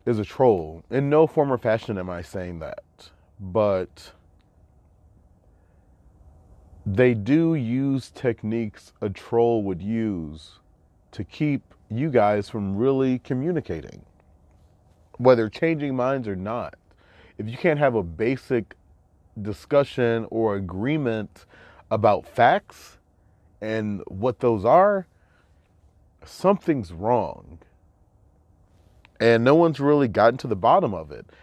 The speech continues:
Everyone on the left is like, "Oh, we have to understand them, and we have reasons for why people voted for this and voted for that and support this ideology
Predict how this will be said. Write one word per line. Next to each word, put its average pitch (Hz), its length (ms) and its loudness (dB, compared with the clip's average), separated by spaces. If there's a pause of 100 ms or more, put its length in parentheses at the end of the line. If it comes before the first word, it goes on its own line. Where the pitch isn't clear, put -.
(260)
Everyone 135 720 0 (140)
on 117 160 -6
the 101 80 -6
left 180 500 2
is 120 220 -4
like, 117 380 -2
"Oh, 170 280 2
we 156 120 -2
have 151 220 -6
to 160 100 -6
understand 156 720 -4
them, 151 420 -2
and 120 240 -6 (640)
we 143 120 0
have 117 240 2
reasons 165 600 2
for 123 240 2
why 101 480 0
people 110 300 -2
voted 104 400 -2
for 101 320 -2
this 180 640 2
and 101 200 -4
voted 98 380 -4
for 87 180 -12
that 156 480 2
and 113 80 -6
support 95 480 -8 (200)
this 156 440 2
ideology 139 1080 0